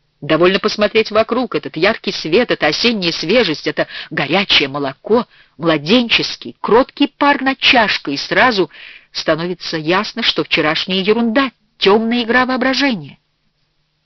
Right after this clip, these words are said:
"И хоть бы еще курить умел по-человечески", иронизировал над собой господин Назария, одеваясь.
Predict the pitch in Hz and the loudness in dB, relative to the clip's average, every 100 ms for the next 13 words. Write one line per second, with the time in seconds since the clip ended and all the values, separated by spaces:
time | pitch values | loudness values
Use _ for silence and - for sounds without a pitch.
0 | _ _ - 156 156 180 - 240 - 190 | _ _ -6 -6 2 2 4 2 2 0
1 | 214 - 294 220 - 160 156 143 143 135 | 2 0 2 0 -2 -4 -2 -2 -4 -4
2 | - - 123 _ _ _ 156 160 160 147 | -6 -8 -16 _ _ _ -2 -2 -4 -2
3 | 156 143 139 143 - 139 139 131 - - | -2 -2 -6 -8 -8 -6 -6 -8 -10 -12
4 | 135 135 135 135 151 196 220 175 - - | -10 -10 -8 -6 0 2 2 0 -6 -20
5 | - 151 151 135 123 139 - - | -8 -6 -4 -6 -10 -14 -16 -16